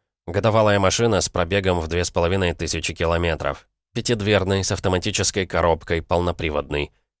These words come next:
Цвет двойной синий, но полоса белая на уровне ватерлинии. Как можно сказать, взглянув со стороны. Тут же машину зарегистрировал, поставил на учет, получив госномера. Загнал в сервис, где занимаются Фордами.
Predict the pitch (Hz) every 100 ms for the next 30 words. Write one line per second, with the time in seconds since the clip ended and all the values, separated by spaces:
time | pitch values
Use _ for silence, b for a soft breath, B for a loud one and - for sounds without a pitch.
0 | _ - 131 127 113 117 101 107 110 -
1 | 90 82 82 - - 92 85 87 85 85
2 | 107 87 92 98 98 87 82 85 82 85
3 | 82 80 87 85 90 82 80 76 - _
4 | 110 110 117 110 110 - 101 92 107 95
5 | 87 82 80 78 - 76 76 78 78 73
6 | 71 - _ _ _ _ 139 135 139 110
7 | 135 123 107 113 107 - 101 92 90 90
8 | 85 82 104 92 92 90 82 117 - 90
9 | 85 - 92 82 85 - 87 85 80 80
10 | _ _ _ - 98 107 101 92 - 107
11 | 104 87 80 87 80 85 85 85 - 82
12 | - 92 82 80